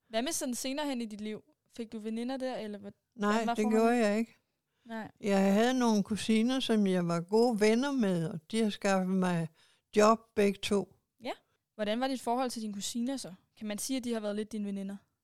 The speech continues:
Speaker 2: Jamen, øh, de var gode nok.
Speaker 1: Ja.
Speaker 2: Men vi boede alt for langt fra hinanden. Men, øh, ja,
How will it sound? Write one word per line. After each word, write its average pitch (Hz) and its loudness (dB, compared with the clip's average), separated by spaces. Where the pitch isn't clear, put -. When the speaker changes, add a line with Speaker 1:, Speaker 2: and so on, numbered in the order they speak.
Speaker 2:
Jamen, 214 4
øh, 208 6
de 254 -2
var 233 4
gode 269 2
nok. 214 2
Speaker 1:
Ja. 226 -12
Speaker 2:
Men 196 4
vi 208 4
boede 220 4
alt 233 2
for 285 -4
langt 247 -2
fra 269 -4
hinanden. 233 -2
Men, 190 2
øh, 185 2
ja, 196 2